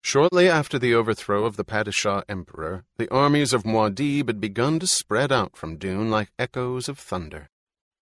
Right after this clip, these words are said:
Heavily armed legions traveled from one rebellious system to the next, spreading the truth, consolidating the Imperium for Muad'Dib. As part of the initial surrender terms, Muad'Dib had appointed Stilgar governor of Arrakis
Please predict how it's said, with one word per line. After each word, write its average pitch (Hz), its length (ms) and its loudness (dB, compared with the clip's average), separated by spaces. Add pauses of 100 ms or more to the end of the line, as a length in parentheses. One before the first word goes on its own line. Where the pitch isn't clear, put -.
(180)
Heavily 113 360 4
armed 107 400 2
legions 104 580 -2
traveled 104 500 -2
from 95 220 -4
one 127 420 0
rebellious 120 560 2
system 131 520 -4
to 131 80 -12
the 143 100 -4
next, - 380 -6 (220)
spreading 123 600 0
the 269 120 -6
truth, - 520 -6 (240)
consolidating 151 880 2
the 92 160 -4
Imperium 147 680 0
for 143 180 -4
Muad'Dib. 107 800 -2 (760)
As 69 160 -8
part 120 240 4
of 104 80 -2
the 107 100 0
initial 107 340 -2
surrender 101 480 -2
terms, 101 460 -4 (240)
Muad'Dib 107 600 2
had 104 100 2
appointed 110 480 -2
Stilgar 95 760 -4
governor 90 480 2
of 82 100 -8
Arrakis 87 520 -4